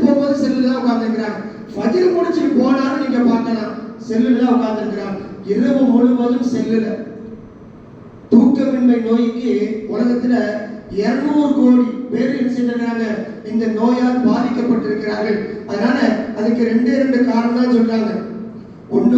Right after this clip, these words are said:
மொபைல் சாதனம், இன்னொன்று இரவில் சாப்பாடு சரியில்லாமை, ஒண்ணு லேட்டா சாப்பிடுறது, இல்ல ஃபாஸ்ட் ஃபுட் சாப்பிடுறது, இது போன்ற உணவுகளால் அல்லது மின்னணு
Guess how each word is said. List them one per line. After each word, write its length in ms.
மொபைல் 440
சாதனம், 440
இன்னொன்று 540
இரவில் 500
சாப்பாடு 600
சரியில்லாமை, 500
ஒண்ணு 160
லேட்டா 240
சாப்பிடுறது, 400
இல்ல 160
ஃபாஸ்ட் 320
ஃபுட் 260
சாப்பிடுறது, 400
இது 140
போன்ற 320
உணவுகளால் 600
அல்லது 440
மின்னணு 380